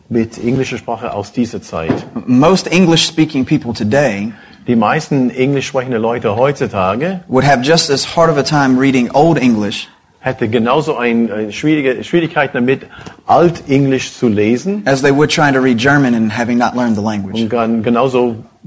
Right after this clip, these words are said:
Speaker 1: hätte, hätte gut, genauso eine Chance, Deutsch zu lesen, ohne Deutsch zu kennen.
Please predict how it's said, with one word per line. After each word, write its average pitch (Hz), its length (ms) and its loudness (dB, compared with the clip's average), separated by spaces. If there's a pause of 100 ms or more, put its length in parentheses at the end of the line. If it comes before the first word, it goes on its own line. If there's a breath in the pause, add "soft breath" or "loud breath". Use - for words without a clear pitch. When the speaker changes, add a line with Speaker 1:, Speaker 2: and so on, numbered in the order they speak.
(140)
Speaker 1:
hätte, 131 280 -4 (120)
hätte 131 240 0
gut, 123 300 -2
genauso 139 340 0
eine 135 180 2
Chance, 135 380 -2
Deutsch 135 420 2
zu 135 80 2
lesen, 120 340 2
ohne 120 200 2
Deutsch 120 420 0 (300 loud breath)
zu 117 160 -2
kennen. 90 420 0